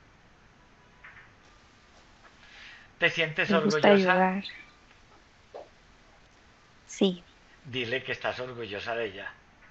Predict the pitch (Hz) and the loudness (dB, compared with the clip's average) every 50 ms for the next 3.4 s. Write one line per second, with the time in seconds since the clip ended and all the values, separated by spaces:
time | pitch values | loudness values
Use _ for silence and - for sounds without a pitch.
0 | - _ _ _ _ _ - - - - - _ _ - - - - - - - | -20 _ _ _ _ _ -20 -20 -20 -20 -20 _ _ -20 -20 -20 -20 -20 -20 -20
1 | - - - - - - - - - 160 165 165 170 170 190 - - 175 147 - | -18 -18 -16 -16 -18 -18 -18 -6 2 4 6 6 6 4 0 2 2 2 2 2
2 | - - - - - - - 151 156 151 - 165 160 170 170 151 175 170 156 156 | -2 -14 -20 -20 -20 -4 4 4 4 4 6 2 2 2 2 2 0 0 2 0
3 | 151 - 175 170 185 208 208 | 0 2 4 4 4 2 0